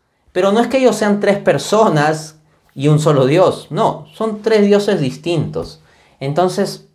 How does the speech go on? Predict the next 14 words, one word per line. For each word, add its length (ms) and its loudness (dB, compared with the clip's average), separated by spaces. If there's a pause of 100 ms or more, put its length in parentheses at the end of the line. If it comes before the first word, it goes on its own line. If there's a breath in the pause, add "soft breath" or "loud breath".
totalmente 560 -2
una 160 0
falacia, 460 -2
falsa 280 -6
analogía. 520 -10 (560 soft breath)
Y 140 4
adicionalmente 840 0
es 80 -8
una 200 -2
falacia 460 0
de 60 0
hombre 220 -2
de 100 2
paja 600 -2